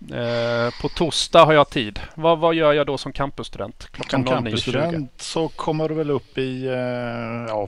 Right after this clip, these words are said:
Speaker 2: vår korridor, om jag uttrycker det så. Alltså, den korridoren där vi har våra kontor, då får man stå helt enkelt och vänta utanför tills man blir uppropad
Speaker 1: Ja.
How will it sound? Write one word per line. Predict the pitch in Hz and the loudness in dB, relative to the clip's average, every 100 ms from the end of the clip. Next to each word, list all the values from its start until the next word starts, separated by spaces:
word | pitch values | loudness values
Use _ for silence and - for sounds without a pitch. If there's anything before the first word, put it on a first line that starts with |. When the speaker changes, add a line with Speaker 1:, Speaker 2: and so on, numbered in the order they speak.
| 98 | -4
Speaker 2:
vår | 127 131 | -2 0
korridor, | - 127 131 110 101 139 | -2 -2 -2 -2 -2 -2
om | 147 | -2
jag | |
uttrycker | 120 - 110 123 | -2 -4 -6 -4
det | 104 98 92 | -4 -4 -10
så. | - 120 104 95 - - | -12 -10 -10 -12 -20 -14
Alltså, | 117 - 98 101 - | -12 -8 -10 -10 -6
den | 127 120 | -4 -2
korridoren | 131 123 113 117 | -2 -2 -2 -2
där | 117 | -2
vi | 113 | -2
har | 117 | -2
våra | 113 113 113 | -2 -4 -4
kontor, | - 120 104 120 | -4 -6 -4 -6
då | 123 | -8
får | - 110 | -6 -4
man | 143 139 - - - - | -2 -4 -8 -18 -16 -10
stå | - 143 | -4 0
helt | 127 107 123 | 0 -2 -4
enkelt | 110 120 | -6 -6
och | 123 | -4
vänta | 139 101 90 | -2 -2 -4
utanför | 127 101 98 92 113 127 | -6 -6 -8 -6 -6 -6
tills | 123 - | -6 -4
man | 127 117 117 101 | -2 -2 -2 -4
blir | 131 | -2
uppropad | 131 - 90 82 120 131 - - - - | -2 -4 -8 -6 -8 -8 -14 -20 -20 -18
Speaker 1:
Ja. | 156 | -14